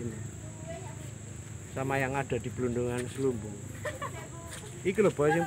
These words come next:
padha karo nduk, nduk Bendungan Selumbung. Tapi dekne ditempel, ya iki, koncone iki. Nah,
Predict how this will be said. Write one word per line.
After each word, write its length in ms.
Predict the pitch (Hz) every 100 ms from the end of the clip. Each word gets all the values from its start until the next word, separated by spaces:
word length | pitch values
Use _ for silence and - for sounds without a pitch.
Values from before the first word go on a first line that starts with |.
| 190
padha 320 | 196 185 160
karo 240 | 156 160
nduk, 160 | 156 147 - 135
nduk 240 | 143 151 143
Bendungan 320 | 139 151 143
Selumbung. 480 | 165 156 131 110 113 110 392 427 - 339 - - 571 -
Tapi 160 | 185 180
dekne 320 | 170 170 196
ditempel, 800 | 180 - 165 175 147 120 107 104 113 113
ya 160 | 135
iki, 320 | 202 - 117 - - - -
koncone 480 | - 156 165 170 175
iki. 320 | 165 - 127 123 359 381 - 523 - 262 - 277 233 202 - - - - - - - - - - - - - - - - - - - - - - 269 262 320 - - 240 233 214 226 - - - - - - - -
Nah, 80 | 113